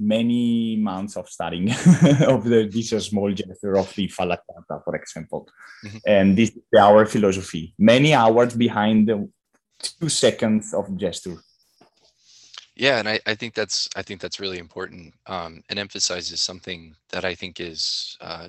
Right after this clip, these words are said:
Speaker 2: you know, incredibly beneficial to understand that, you know,
Speaker 1: Yeah.
Speaker 2: sometimes some, such a simple technique, um, you know,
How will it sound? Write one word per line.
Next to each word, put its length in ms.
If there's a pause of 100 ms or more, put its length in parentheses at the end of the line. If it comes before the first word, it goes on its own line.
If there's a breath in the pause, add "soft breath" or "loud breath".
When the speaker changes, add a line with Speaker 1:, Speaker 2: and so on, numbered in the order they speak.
Speaker 2:
you 80
know, 160
incredibly 480
beneficial 840
to 140
understand 640
that, 220 (580 loud breath)
you 100
know, 120
Speaker 1:
Yeah. 120
Speaker 2:
sometimes 840 (340)
some, 560
such 260
a 60
simple 400
technique, 640 (180)
um, 400
you 120
know, 220